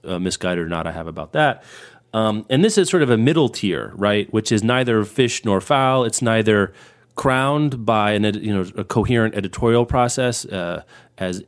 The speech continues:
as, uh, cloaked as that editorial process might be, nor is it completely, um, uh, democratic like Goodreads. So then what is it? And then the other thing is, it's just literary fic-, I mean, it's literary fiction. And my taste once upon a time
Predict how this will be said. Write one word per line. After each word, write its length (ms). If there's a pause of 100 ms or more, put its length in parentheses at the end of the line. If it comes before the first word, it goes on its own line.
as, 300
uh, 140
cloaked 400
as 80
that 160
editorial 300
process 320
might 140
be, 220 (260)
nor 300
is 160
it 220 (300)
completely, 760
um, 440 (160)
uh, 340
democratic 720 (320)
like 280
Goodreads. 460 (580)
So 160
then 200
what 120
is 140
it? 100
And 120
then 80
the 100
other 180
thing 240
is, 240
it's 260
just 200
literary 260
fic-, 240
I 40
mean, 120
it's 120
literary 240
fiction. 320
And 180
my 160
taste 400
once 420
upon 280
a 60
time 520